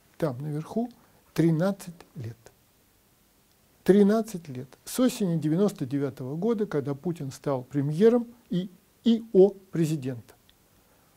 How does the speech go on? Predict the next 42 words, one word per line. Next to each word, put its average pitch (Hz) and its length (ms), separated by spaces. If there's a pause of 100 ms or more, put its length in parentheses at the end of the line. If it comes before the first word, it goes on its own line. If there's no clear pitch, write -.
(240)
А 160 120
с - 20
двухтысячного, 151 760 (120)
с - 120
марта 196 360
он 143 120
стал 165 240
президентом. 131 640 (640)
Вот 180 220
тринадцать 233 680
лет 175 360
вы 147 140
у 135 140
власти, 208 460
и 277 120
сейчас 240 540
вы 196 100
нам 196 200
говорите: 151 500 (320)
«Вот 156 180
это 147 220
не 127 120
то, 247 320
вот 160 300
это 165 180
не 165 60
так». 202 240 (240)
Вы 165 340
это 185 260
себе 185 440
говорите. 143 540
Зачем 147 320
вы 139 80
нам-то 165 320
рас-, 135 200
мы 185 160
сами 202 340
видим, 165 280
что - 160
всё - 180
не 139 120
так. - 300